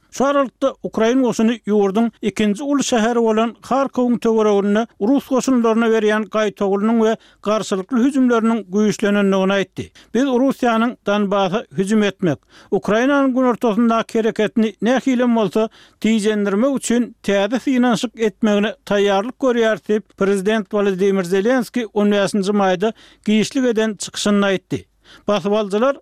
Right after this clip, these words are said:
henidem özleriniň petige gelip diýränliklerini we ýörüýte operasiýa diýýän zatlarynyň eýýäm batanlygyny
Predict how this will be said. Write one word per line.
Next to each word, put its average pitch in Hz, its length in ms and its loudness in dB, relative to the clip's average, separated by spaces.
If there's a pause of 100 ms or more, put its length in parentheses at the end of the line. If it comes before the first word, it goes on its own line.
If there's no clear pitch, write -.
(140)
henidem 254 460 0
özleriniň 220 640 0 (260)
petige 214 400 0
gelip 254 340 -2
diýränliklerini 233 840 0
we 226 140 0 (340)
ýörüýte 262 340 0 (120)
operasiýa 226 560 -2
diýýän 220 340 0
zatlarynyň 208 580 0 (140)
eýýäm 208 420 0 (260)
batanlygyny 226 680 0